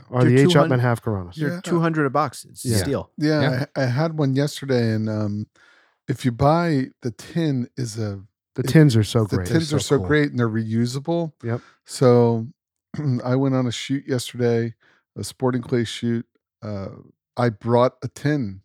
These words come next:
Speaker 3: of those. It was a shoot spon-, actually, uh, there was an Ashton rep there, and then Taconic Distillery was up there, um, which we should consider
Speaker 4: Mm.
Speaker 3: talking about some of their bourbon.
Speaker 4: Yeah.
Speaker 3: They make bourbon, they make rum,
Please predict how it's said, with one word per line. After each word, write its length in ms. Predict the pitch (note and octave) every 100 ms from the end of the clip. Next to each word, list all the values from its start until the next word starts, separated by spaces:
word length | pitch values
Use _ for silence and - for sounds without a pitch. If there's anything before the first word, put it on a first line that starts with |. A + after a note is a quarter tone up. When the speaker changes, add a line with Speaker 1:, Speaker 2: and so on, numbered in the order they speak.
| _ -
Speaker 3:
of 120 | G#2+
those. 260 | A2 G2 A2
It 60 |
was 120 | G#2+
a 60 | G#2+
shoot 420 | - - - B2+ -
spon-, 320 | - A#2 A2+
actually, 460 | A#2+ - A#2 G#2+ G2 _ A2
uh, 200 | G#2 F2+ - _ _ _ -
there 80 | G#2+
was 140 | G2+
an 100 | G#2
Ashton 480 | G#2+ G#2 - G#2+ G2
rep 240 | G2 F#2+ -
there, 340 | G2+ G2 G2
and 120 | F#2+
then 120 | F#2+ F#2
Taconic 460 | - - G#2 G#2 -
Distillery 600 | F#2+ - A#2+ A2 G#2 G2+
was 220 | F#2 F2+
up 220 | F#2+ -
there, 260 | G#2 F#2 F#2 - - _ _
um, 380 | B2 G#2 G2+ G2
which 220 | G#2 - A#2+
we 60 | A2+
should 320 | A#2+ G2+ G#2 _
consider 580 | - A2 B2 A2 G#2 F2 - _ _ _ _ _ -
Speaker 4:
Mm. 200 | B2 F#2+ _ _
Speaker 3:
talking 360 | - A#2+ - A2+
about 220 | G#2 G#2
some 180 | - A2
of 60 |
their 140 | G#2 G2
bourbon. 560 | A2+ A2 G2+ G#2+ G2+ - -
Speaker 4:
Yeah. 160 | G#2+ G2+
Speaker 3:
They 80 | A#2+
make 260 | A#2 G#2
bourbon, 420 | - B2 C3+ C#3 B2+
they 100 | A#2+
make 200 | G#2+ G2 G2
rum, 440 | G#2+ A2 A2+